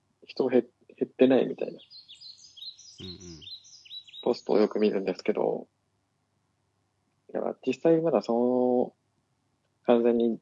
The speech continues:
Speaker 1: 在宅でやってる業種
Speaker 2: うん。
Speaker 1: まあ、多分思ってるほど多くないのかなっていうのは、感覚値ですけど。
Speaker 2: はいはいはい。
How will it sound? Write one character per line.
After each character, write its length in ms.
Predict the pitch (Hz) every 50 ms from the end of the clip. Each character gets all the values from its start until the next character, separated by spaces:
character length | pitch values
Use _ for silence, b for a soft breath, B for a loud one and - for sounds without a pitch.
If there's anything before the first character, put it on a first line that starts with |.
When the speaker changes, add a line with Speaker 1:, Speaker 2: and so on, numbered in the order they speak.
| -
Speaker 1:
在 160 | - 117 113 110
宅 180 | 120 113 -
で 80 | 107 107
や 80 | 104
っ 40 | 110
て 200 | - _ - 110
る 320 | 107 107 104 - - - - _ _ _ _ _ _ _ _ _ -
業 100 | 113 110
種 240 | - - 123 - - _ _ _ _ _ _ _ _ _
Speaker 2:
う 40 | 92
ん。 160 | 85 73 71 _ _ _ _ _ _ _ _ _ _ _ _ _ _ _ _ _
Speaker 1:
ま 80 | - 135
あ、 40 | 127
多 100 | - -
分 100 | - -
思 200 | - 123 139 131
っ 60 | -
て 100 | - -
る 80 | -
ほ 60 | - -
ど 60 | -
多 160 | 131 135 127
く 80 | - 120
な 80 | 123
い 40 | 131
の 80 | 127 -
か 80 | - 123
な 80 | 139
っ 60 | 139
て 180 | - _ - -
い 60 | -
う 40 | -
の 120 | - - -
は、 60 | - _ _ _ _ _ _ _ _ _ _ _ _ _ _ _ _ _ _ _ _ _ _ _ _ _ _ _ _ _ _ _ _ _ _ _ _ _ _ _ _ _ _ _ _ _ _ _ _ _ _ _
感 220 | - - 131 127
覚 220 | - 131 131 - -
値 120 | - -
で 80 | - 98
す 80 | -
け 100 | - -
ど。 160 | 113 - - _ _ _ _ _
Speaker 2:
は 180 | - - 101
い 40 | 90
は 140 | 82 - 87
い 40 | 87
は 160 | - - -
い。 80 | 82